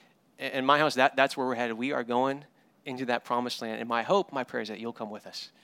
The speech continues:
We want everyone to be part of what God has in store for us. So that's the invitation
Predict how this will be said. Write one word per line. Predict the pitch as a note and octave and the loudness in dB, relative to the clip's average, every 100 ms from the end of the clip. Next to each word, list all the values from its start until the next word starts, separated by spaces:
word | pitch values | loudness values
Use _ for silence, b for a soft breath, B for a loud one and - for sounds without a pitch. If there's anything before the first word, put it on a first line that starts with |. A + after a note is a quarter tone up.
| b _ | b _
We | B2+ | 0
want | B2 B2 | 2 4
everyone | C3 C3+ C3+ C3 | 4 4 2 0
to | A2+ | -2
be | A#2 | -8
part | - A#2+ A#2+ | 0 0 0
of | - B B | -4 B B
what | B2 | -4
God | A#2 A2 A2 | 2 2 2
has | G#2+ | -4
in | G#2+ | -6
store | - A2+ | -10 -12
for | - A2+ G#2+ | -12 -10 -10
us. | - | -6
So | |
that's | A2+ D3 E3+ | 4 4 4
the | - D3+ | 0 -4
invitation | C#3 B2+ B2+ B2 - A#2+ | -4 -4 -4 -4 -6 -12